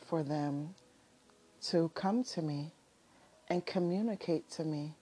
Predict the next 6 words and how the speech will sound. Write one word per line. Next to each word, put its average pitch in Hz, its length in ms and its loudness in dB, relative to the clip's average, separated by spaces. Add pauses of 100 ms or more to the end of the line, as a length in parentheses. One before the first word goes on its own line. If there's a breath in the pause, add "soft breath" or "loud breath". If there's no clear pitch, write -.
(560 loud breath)
that - 160 4
I 160 140 6
did 202 340 0
something 147 480 -2 (140)
to 196 120 2
them 151 400 -4